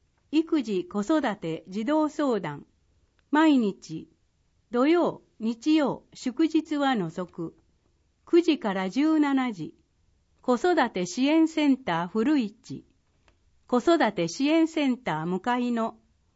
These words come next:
予約不要。直接お越しください。電話でも相談可能。古市、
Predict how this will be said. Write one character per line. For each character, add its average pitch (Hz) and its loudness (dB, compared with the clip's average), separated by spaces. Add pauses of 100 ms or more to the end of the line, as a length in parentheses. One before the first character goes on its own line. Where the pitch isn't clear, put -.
(540)
予 254 4
約 302 2
不 277 2
要。 247 0 (540)
直 311 2
接 311 0
お 214 4
越 254 -2
し - -6
く 247 -4
だ 240 -2
さ 220 -6
い。 - -8 (640)
電 294 4
話 330 4
で 320 2
も 196 2
相 240 0
談 233 -2
可 214 -2
能。 196 -4 (1160)
古 311 2
市、 170 -4